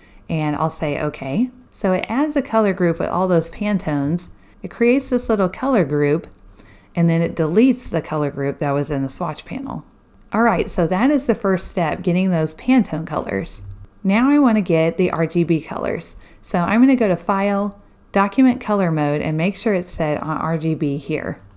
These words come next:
Then I'll select all these swatches and just throw those away. And that kind of removes the Pantone from your logo. And now it's just R G B colors.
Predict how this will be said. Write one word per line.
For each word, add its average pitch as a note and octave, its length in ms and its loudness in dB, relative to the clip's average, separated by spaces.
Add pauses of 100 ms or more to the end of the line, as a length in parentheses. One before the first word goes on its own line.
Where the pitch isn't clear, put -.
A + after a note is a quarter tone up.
(520)
Then B3 180 4
I'll D#4 120 2
select G#3+ 420 -2
all F#3 160 0
these E3+ 220 0
swatches F3+ 760 -2 (100)
and D#3 260 -2
just D3 400 -4
throw D#3 200 0
those C#3+ 260 -2
away. D#3 460 0 (1040)
And G3+ 100 0
that C#4+ 200 2
kind C#4+ 280 4
of G#3+ 160 4
removes F3 680 4
the E3+ 180 2
Pantone D#3+ 680 -2
from E3 440 -2
your D3+ 140 2
logo. C#3+ 440 0
And D3 140 -2
now E3+ 220 2
it's F3 200 -2
just D#3 280 -4
R D#3+ 180 0
G D#3 160 0
B D3+ 180 0
colors. - 600 -6